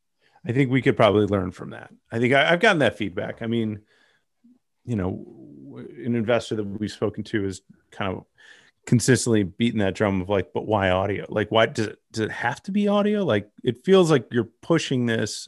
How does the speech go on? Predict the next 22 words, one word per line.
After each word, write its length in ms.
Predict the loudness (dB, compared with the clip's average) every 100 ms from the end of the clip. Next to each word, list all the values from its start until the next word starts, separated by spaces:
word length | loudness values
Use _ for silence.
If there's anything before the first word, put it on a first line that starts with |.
| _
unnecessarily. 840 | -2 0 -2 -4 -8 -2 -2 -2
So 140 | -2 0
I 60 |
guess 220 | 2 0 -2 -10 -20 -20 -12 2
that 180 | 4 6
validates 540 | 8 8 6 4 2
one, 240 | 2 4
t-, 140 | 2 -2
you 140 | 0
know, 100 | 0
one 480 | 2 2 2 2 -2 -8 _ _ _
thing 180 | 2 4
that 120 | 4
I 60 | 4
think 140 | 4
I've 80 | 4
been 140 | 2
suppressing 760 | 0 -6 -4 -6 -4 -4 -4 -4
a 80 |
little 220 | 0 0 2
bit 120 | 0
about 480 | 2 2 2 0